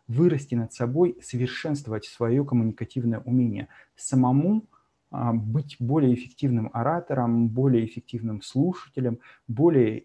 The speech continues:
эффективным, а, таким партнером, который умеет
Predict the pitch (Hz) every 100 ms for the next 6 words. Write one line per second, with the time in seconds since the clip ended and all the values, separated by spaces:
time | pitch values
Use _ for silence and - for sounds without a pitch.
0 | - 131 135 139 - 185 170 143 127 123
1 | - _ _ _ 123 117 101 _ - 113
2 | - 139 139 - 156 170 139 127 127 120
3 | 117 120 120 143 151 127